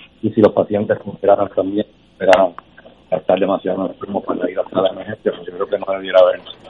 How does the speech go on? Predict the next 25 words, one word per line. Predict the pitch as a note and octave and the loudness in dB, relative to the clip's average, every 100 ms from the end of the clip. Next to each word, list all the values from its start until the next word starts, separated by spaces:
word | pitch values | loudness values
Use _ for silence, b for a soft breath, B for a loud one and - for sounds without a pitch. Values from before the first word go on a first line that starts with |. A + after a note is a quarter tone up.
| - _ G#2 | -20 _ -2
una | F#2+ | 2
mortalidad | F#2 F2 F2 F2 F2+ | 2 2 2 4 4
tan | F#2 F#2+ | 2 -4
alta, | - - | -6 -6
porque | - - | -8 -10
no | - - | -20 -6
se | G2 | -4
puede | - G2 G2 - | 2 4 4 0
evitar | G2 F#2 G#2 G#2 G2 | -6 2 4 4 2
dando | G2 G2 F#2 - - - - _ | -4 -4 -4 -10 -18 -20 -20 _
cortisona | G2 F2 F2 - G#2 G2+ F#2 - - - _ - | -6 -4 -4 0 2 2 -4 -12 -20 -20 _ -18
en | |
el | F2+ | -8
momento | F2+ F#2+ F#2+ - G2 F2+ F2 | -6 -6 -6 0 0 0 -4
apropiado | - F2 - G#2 G2+ E2+ | -8 -10 -2 2 2 2
para | F2+ E2+ | -2 -2
evitar | F2 - F#2+ - | -4 -10 -12 -10
que | |
el | F#2+ _ | -14 _
paciente | - - F2+ F#2 | -12 -10 -8 -8
se | - | -2
vaya, | F2+ F#2 F2+ E2+ - - - _ _ - | 2 2 2 -2 -4 -16 -20 _ _ -2
vaya | F#2+ F2+ | 0 2
a | |
respirar. | F2+ - F2 | -2 -2 0